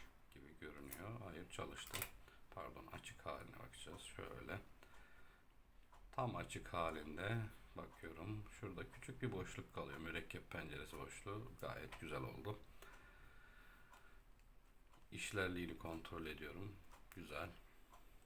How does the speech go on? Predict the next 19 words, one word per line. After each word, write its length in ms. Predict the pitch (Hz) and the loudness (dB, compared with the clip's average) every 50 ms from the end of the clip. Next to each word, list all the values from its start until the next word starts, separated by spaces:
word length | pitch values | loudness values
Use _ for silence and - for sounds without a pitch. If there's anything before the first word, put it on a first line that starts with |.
| - - - - - - - - - - - - - - - - - - - - - - - | -14 -14 -14 -14 -14 -16 -16 -16 -16 -16 -16 -16 -18 -16 -16 -14 -12 -14 -12 -14 -14 -12 -10
Güzel. 260 | - 85 - - - - - - - - - - - - - - - - - - - - - | -6 -2 -2 -2 -2 -4 -6 -10 -12 -12 -14 -14 -14 -14 -12 -12 -10 -10 -10 -10 -12 -6 0
Burada 320 | - 123 131 135 143 135 - | 4 6 8 10 10 10 10
en 200 | - 156 160 151 | 8 8 10 12
önemli 320 | 131 117 101 90 90 87 | 12 12 12 12 8 8
şeyi 280 | - - 95 92 95 113 | 6 6 4 6 8 8
bir 100 | 117 110 | 10 10
daha 220 | 92 87 85 85 | 10 8 8 4
tekrar 400 | - 85 - - - 85 76 71 | 4 4 2 4 4 2 4 4
edelim. 320 | 69 67 73 80 87 104 - - - - - - - - - | 2 2 2 2 2 2 0 -4 -10 -12 -12 -14 -12 -4 2
Burada 400 | 104 120 127 123 85 82 98 117 123 - - - - | 4 6 6 8 8 8 6 6 2 -4 -8 -10 -10
şu 240 | - - - 143 135 | -6 -2 0 2 4
başı 320 | - 107 90 - - - - | 6 6 6 4 2 0 4
takarken, 600 | - 90 85 - 123 120 123 123 - 87 85 98 - - - - - - - - - - - - - - - - - - - - - - - - - - - - - - - - - - - - - - - | 4 4 6 8 8 8 8 6 2 2 0 0 -2 -4 -10 -12 -12 -12 -14 -12 -12 -12 -10 -10 -10 -12 -12 -12 -12 -12 -12 -12 -12 -12 -14 -14 -14 -14 -16 -16 -16 -16 -16 -16 -16 -14 -12 -12 -12 -10 -8
şu 300 | - - - - - - | -8 -6 -6 -6 -2 0
bir 120 | 101 95 | 0 4
daha 180 | 90 76 73 - | 4 6 4 4
göstereyim 600 | 71 73 73 - - - - - 67 65 62 65 | 4 2 0 0 0 0 2 2 2 2 2 2
ya 140 | 64 60 65 | 2 2 2
da 160 | 80 - - | 2 2 0